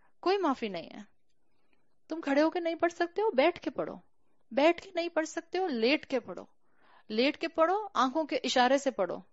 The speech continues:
दिमाग काम करता है, लेकिन आंखों का इशारा नहीं है, दिल में पढ़ो। वुजू नहीं कर सकते हो, तयम्मुम कर लो, पर नमाज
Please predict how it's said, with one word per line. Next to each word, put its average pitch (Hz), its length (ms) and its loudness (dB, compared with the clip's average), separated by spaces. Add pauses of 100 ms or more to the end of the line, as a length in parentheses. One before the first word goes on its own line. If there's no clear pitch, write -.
(340)
दिमाग 262 260 4
काम 311 300 0
करता 302 280 2
है, 359 60 4
लेकिन 285 320 0
आंखों 254 320 2
का 285 200 2
इशारा 247 360 4
नहीं 269 400 2
है, 262 300 0
दिल 311 280 4
में 320 140 2
पढ़ो। 185 320 -2 (640)
वुजू 254 220 0
नहीं 320 180 0
कर 311 120 6
सकते 311 320 -2
हो, 349 400 2
तयम्मुम 269 460 6
कर 214 140 0
लो, - 220 -10 (720)
पर 320 140 -6
नमाज 254 380 0